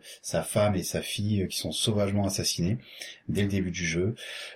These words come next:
Euh, ensuite, sans, voilà, je pense pas qu'il y aura des rééditions H D un jour des deux Max Payne, mais bon,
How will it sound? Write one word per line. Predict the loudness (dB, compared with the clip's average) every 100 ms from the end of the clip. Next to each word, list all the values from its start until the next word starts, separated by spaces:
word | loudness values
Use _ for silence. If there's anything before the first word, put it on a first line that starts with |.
| -4
Euh, | -2 0 0
ensuite, | 0 0 2 0 2 0
sans, | 2 2 2 2
voilà, | 2
je | 2
pense | 0 2
pas | 4 4 2
qu'il | -8 -2
y | 4
aura | 6 6
des | 4 4 4 4
rééditions | 4 2 2 4 6
H | 6 6
D | 4
un | 6
jour | 4 4
des | 2
deux | 2
Max | 2 0 2
Payne, | 4 6
mais | 4 2
bon, | 2